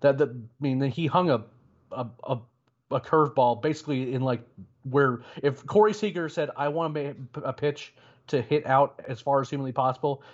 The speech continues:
he would say, "Hang a curveball right where Charlie Morton threw it." And that's what happened. And <laughs> it's so, you know, and, mm, you know, sometimes you're gonna, Mookie's just gonna get on base. Sometimes, you know, he's the guy that you can't, you have to respect a bit.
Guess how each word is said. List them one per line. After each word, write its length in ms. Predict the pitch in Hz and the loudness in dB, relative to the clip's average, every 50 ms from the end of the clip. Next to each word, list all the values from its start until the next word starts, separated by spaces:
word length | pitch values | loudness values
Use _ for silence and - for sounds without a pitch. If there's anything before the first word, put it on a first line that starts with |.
| - _ | -14 _
he 100 | - 143 | -4 -2
would 100 | 143 131 | -2 0
say, 140 | - 156 135 | 0 0 0
"Hang 240 | 123 - 143 139 143 | 0 0 -2 -2 -2
a 80 | 131 | -4
curveball 560 | - - 143 135 120 110 135 127 123 120 113 110 | -2 -2 -2 -2 0 0 0 0 0 0 -2 0
right 260 | 127 135 131 127 - | 0 0 0 0 -4
where 220 | 120 127 127 117 95 - _ _ _ _ _ _ _ - | -8 -10 -10 -10 -10 -14 _ _ _ _ _ _ _ -2
Charlie 240 | - 151 131 123 | 0 0 0 0
Morton 320 | 120 120 120 110 110 107 107 | 0 -2 -4 -6 -6 -10 -14
threw 200 | - 104 95 69 | -14 -14 -14 -14
it." 100 | - - _ _ _ _ _ _ _ _ _ | -16 -20 _ _ _ _ _ _ _ _ _
And 360 | - 123 123 123 120 113 113 107 - - | -10 -8 -6 -6 -6 -6 -8 -8 -6 -2
that's 260 | 131 123 - - - _ _ _ _ _ _ - | -2 -2 -2 -4 -12 _ _ _ _ _ _ -6
what 220 | 110 117 143 - | -2 0 2 4
happened. 360 | 160 160 - - - - - - 120 110 | 4 2 2 0 -6 -20 -20 -20 -16 -14
And 400 | 110 107 107 107 107 101 - - - 135 | -12 -12 -10 -12 -12 -14 -16 -14 -12 -12
<laughs> 140 | 127 - - | -6 -4 -2
it's 180 | 196 151 - | -2 -2 -4
so, 380 | - - 147 139 135 127 120 - - - - - - _ - | -4 2 4 4 4 4 2 -2 -12 -20 -20 -20 -20 _ -6
you 80 | 147 | -2
know, 220 | 139 127 127 - - | -2 0 0 -2 -4
and, 140 | - 143 131 - _ - | -8 -12 -12 -14 _ -8
mm, 160 | 190 190 - - 160 | -8 -8 -6 -2 0
you 100 | 185 175 | 2 2
know, 60 | 160 | 2
sometimes 320 | - 202 196 185 170 147 | 2 2 2 2 2 2
you're 100 | 165 156 | 2 2
gonna, 180 | 151 143 143 139 | 2 0 0 -2
Mookie's 400 | 147 156 180 185 185 165 147 - | 0 0 0 0 0 -2 -6 -6
just 160 | 147 139 - | -8 -6 -4
gonna 120 | 151 135 | -4 -2
get 100 | 127 139 | 0 0
on 140 | 127 120 117 | 0 0 0
base. 180 | 113 123 117 - | 0 0 0 -2
Sometimes, 480 | - 127 113 - 123 120 120 110 113 | -4 -4 -4 -2 -2 -2 -4 -4 -4
you 80 | 120 120 | -4 -2
know, 240 | 113 113 113 107 87 82 - _ _ - - | -2 -2 -2 -4 -6 -12 -18 _ _ -10 -6
he's 260 | 131 131 135 120 110 | -2 -2 -2 -2 -2
the 140 | - 131 127 | -2 0 2
guy 160 | 120 135 127 | 4 4 4
that 180 | 123 117 117 - | 4 2 -2 -4
you 80 | 117 | -4
can't, 300 | - 135 127 120 113 - - - - - - | -2 0 0 0 0 -4 -8 -18 -20 -8 -2
you 100 | 127 143 | 2 2
have 140 | 151 143 147 | 2 2 0
to 60 | 127 | -2
respect 380 | 117 113 - - 131 120 - 117 | -6 -6 -4 -4 -4 -4 -4 -6
a 40 | |
bit. 280 | 107 113 120 120 117 | -6 -4 -4 -4 -6